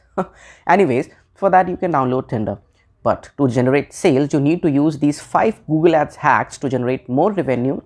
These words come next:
and more customers from your local area. Number one, use area name in your ad copy. When you use area name in your ad copy, it will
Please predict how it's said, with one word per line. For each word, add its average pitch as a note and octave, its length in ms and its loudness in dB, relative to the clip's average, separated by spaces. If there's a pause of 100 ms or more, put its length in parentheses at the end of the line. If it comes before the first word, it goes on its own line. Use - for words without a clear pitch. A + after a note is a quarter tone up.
and A3+ 220 -2
more C#3+ 140 0
customers B2 500 -4
from B2 260 -2
your A#2+ 160 0
local A2 360 -4
area. G2 300 -8 (400)
Number F3 240 0
one, G#2+ 220 -4 (180)
use F#3+ 320 0
area C#3 340 0
name C3+ 260 -2
in C3 80 -2
your C3+ 140 -2
ad G#2+ 220 -2
copy. G#2 340 -8
When B2+ 160 -2
you C3 60 0
use C3+ 340 0
area E3+ 320 0
name D#3+ 320 0
in D3 80 0
your C#3 220 -2
ad B2 220 -2
copy, B2 280 -4
it C#3 140 -8
will D#3 120 0